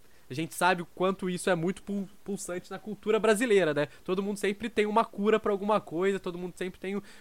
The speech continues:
uma ideia, aquele remedinho ali que todo mundo sabe que vai funcionar, eu acho isso divertidíssimo.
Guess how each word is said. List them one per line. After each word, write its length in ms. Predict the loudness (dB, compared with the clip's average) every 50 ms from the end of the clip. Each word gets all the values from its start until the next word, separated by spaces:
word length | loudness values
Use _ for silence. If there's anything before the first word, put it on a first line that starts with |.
| -20 -14 -12
uma 240 | -6 -2 0 0
ideia, 680 | 0 -2 -2 -2 0 0 2 2 2 2 0 0 -2 -4 -8 -14 -8
aquele 300 | -8 -6 -4 -4 -4 -2
remedinho 640 | -2 -4 -2 0 0 -2 -2 -2 -6 -8 -6 -4 -4
ali 200 | -2 -2 -4 -6
que 80 | -6
todo 180 | -6 -6 -6 -6
mundo 180 | -8 -8 -8
sabe 320 | -10 -6 -2 -2 -2 -2 -2
que 100 | -6 -6
vai 200 | -2 -2 -2 -2
funcionar, 440 | -4 -8 -10 -8 -6 -4 -4 -2 0
eu 80 | -2
acho 200 | -2 -4 -6 -12
isso 200 | -10 -6 -6 -8 -8 -10 -20 -20 -20 -20 -20 -10
divertidíssimo. 800 | -8 -4 -2 -2 -4 -4 -8 -12 -8 -8 -6 -6 -6 -8 -10